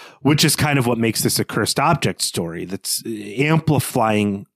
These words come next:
amplifying the flaws of Cress rather than it being some kind of visiting of justice on this planet.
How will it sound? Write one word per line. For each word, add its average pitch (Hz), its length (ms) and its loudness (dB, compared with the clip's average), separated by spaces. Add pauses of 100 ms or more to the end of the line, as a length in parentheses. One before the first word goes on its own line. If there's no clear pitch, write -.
(260)
amplifying 131 720 2
the 92 100 0
flaws 135 1000 2 (420)
of 101 760 2 (100)
Cress - 560 0
rather 135 520 2
than 113 220 2
it 101 140 -2
being 101 520 2 (100)
some 120 220 2
kind 107 240 0
of 95 100 2
visiting 104 500 0
of 92 300 0
justice 117 480 2
on 92 120 0
this 87 160 -4
planet. 135 680 0